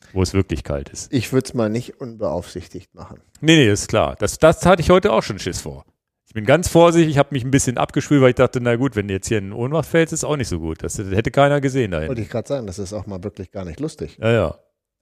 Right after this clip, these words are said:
Speaker 1: Aber da, so viel Selbstbewusstsein hatte ich schon und das war jetzt ja nun kein Eis auf dem Wasser.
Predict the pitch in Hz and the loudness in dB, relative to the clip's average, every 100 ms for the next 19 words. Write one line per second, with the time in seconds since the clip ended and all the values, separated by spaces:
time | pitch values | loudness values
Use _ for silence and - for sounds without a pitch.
0 | - 80 90 95 107 104 110 123 104 107 | -10 -6 0 2 2 2 0 0 2 0
1 | - 95 92 - 87 90 - - 90 85 | -2 -6 -6 -6 -6 -6 -8 -10 -10 -8
2 | 82 82 87 82 - 82 80 82 78 78 | -10 -4 -2 -2 -4 -6 -8 -10 -8 -8
3 | 78 78 - 67 65 - | -6 -8 -8 -14 -16 -20